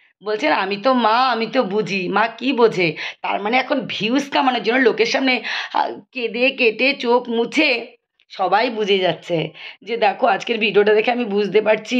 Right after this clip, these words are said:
আর তো একটা মাস ডিভোর্স হবে, সাত মাস হয়ে গেল এসেছে, তাহলে এই দুদিন আগেও তোমরা দেখেছো কি না কি ভাষা শুরু করেছিল। তাহলে এরা, এরা কি বুঝতে পারছে সত্যিকার এটা কি বলতো সিম্পাথি আদায় করছে? ওই দুই এক যারা আর কি ওদেরকে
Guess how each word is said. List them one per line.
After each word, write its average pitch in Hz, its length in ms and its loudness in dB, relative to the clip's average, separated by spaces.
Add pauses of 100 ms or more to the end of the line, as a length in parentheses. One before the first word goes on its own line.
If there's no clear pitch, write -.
আর 180 180 2 (100)
তো 233 80 -4
একটা 208 400 0
মাস 214 400 0 (400)
ডিভোর্স 190 380 -8
হবে, 214 260 0
সাত 190 300 0
মাস 202 200 0
হয়ে 202 160 2
গেল 208 260 4
এসেছে, 208 460 0 (540)
তাহলে 208 220 -2 (240)
এই 277 180 -6
দুদিন 233 340 0
আগেও 285 180 0
তোমরা 269 280 2
দেখেছো 233 360 2 (300)
কি 294 200 -2
না 302 180 2
কি 285 220 -6
ভাষা 220 420 0
শুরু 220 260 2
করেছিল। 190 400 2 (840)
তাহলে 214 200 -2
এরা, 226 140 2 (100)
এরা 214 140 4
কি 226 120 -6
বুঝতে 220 240 -2
পারছে 247 180 2
সত্যিকার 247 440 2
এটা 220 180 0
কি - 100 -4
বলতো 254 200 0
সিম্পাথি 233 580 0
আদায় 202 280 2
করছে? 202 380 -2 (640)
ওই 208 140 0
দুই 196 200 -4
এক 220 160 0
যারা 196 240 2
আর 214 120 0
কি 240 80 -2
ওদেরকে 226 380 4